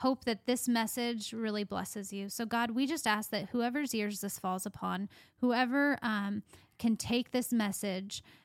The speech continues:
and really, um, hear your words in it, Lord, that you would start sending out Jonathans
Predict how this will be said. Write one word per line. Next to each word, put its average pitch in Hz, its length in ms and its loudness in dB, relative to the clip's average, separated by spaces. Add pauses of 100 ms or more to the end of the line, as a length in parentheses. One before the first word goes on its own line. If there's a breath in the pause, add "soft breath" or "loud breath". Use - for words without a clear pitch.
(100)
and 214 320 0
really, 247 500 4 (220 soft breath)
um, - 440 -2 (680)
hear 269 340 4
your 233 260 6
words 202 360 0
in 208 120 2
it, 208 120 -2
Lord, 220 280 0
that 214 100 0
you 247 460 4
would 214 240 0
start - 340 -2
sending 226 460 2
out 196 260 0
Jonathans 240 840 2